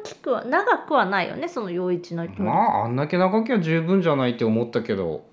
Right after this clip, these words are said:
Speaker 1: あ、
Speaker 2: 俺、
Speaker 1: なんかな。
Speaker 2: その、地元とかでそんなレベルの、おま、夜市、屋台並んでるとか、そうそう知らないぐらいはあった。
Speaker 1: まあ、歩きやすさ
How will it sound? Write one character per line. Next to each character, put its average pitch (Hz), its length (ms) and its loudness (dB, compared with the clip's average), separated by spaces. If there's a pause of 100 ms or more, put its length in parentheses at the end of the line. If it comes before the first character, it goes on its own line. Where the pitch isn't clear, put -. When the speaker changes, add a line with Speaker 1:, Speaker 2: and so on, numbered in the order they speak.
Speaker 1:
あ、 233 240 0
Speaker 2:
俺、 123 260 4
Speaker 1:
な 202 120 2
ん 202 40 -6
か 110 60 -4
な。 - 0 -
Speaker 2:
そ 170 200 -2
の、 120 280 2
地 120 140 -4
元 156 360 0
と 156 280 -8
か 120 160 2
で 95 80 -2
そ - 200 -6
ん 127 60 0
な 131 100 2
レ 127 120 2
ベ 131 160 0
ル 127 80 2
の、 123 260 2 (340)
お - 80 -6
ま、 123 160 0
夜 131 220 2
市、 104 460 -6
屋 123 140 0
台 104 220 0
並 95 320 0
ん 95 60 -4
で 98 80 0
る 98 100 0
と 107 120 -4
か、 87 200 -2
そ 123 460 -2
う - 20 -2
そ 127 220 0
う 120 60 2
知 123 120 -4
ら 113 140 2
な 110 180 2
い 98 220 -2
ぐ 107 180 -4
ら 95 140 2
い 82 80 -8
は 85 160 0
あ 85 40 2
っ - 40 -14 (100)
た。 - 140 -6 (260)
Speaker 1:
ま 240 200 -6
あ、 226 120 2
歩 330 140 0
き 381 140 0
や 427 120 4
す 427 120 -8
さ - 220 -2